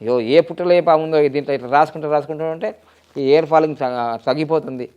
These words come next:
ఈ ఆయుర్వేదిక్ మెడిసిన్ వాడుతూ ఉంటే మంచిగా ఉంటుంది. So, ఇవన్నీ నేను చెప్పేది ఏంటంటే,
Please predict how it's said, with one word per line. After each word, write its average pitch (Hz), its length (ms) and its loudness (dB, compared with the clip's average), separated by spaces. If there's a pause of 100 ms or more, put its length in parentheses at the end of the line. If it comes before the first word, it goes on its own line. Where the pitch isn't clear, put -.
(580)
ఈ 127 80 0
ఆయుర్వేదిక్ 147 500 4
మెడిసిన్ 143 320 -8
వాడుతూ 151 360 2
ఉంటే 151 180 -8
మంచిగా 135 280 -10
ఉంటుంది. 123 320 -14 (580)
So, 131 60 -6
ఇవన్నీ 127 380 -4
నేను 123 220 -12
చెప్పేది 139 280 0
ఏంటంటే, 123 440 -10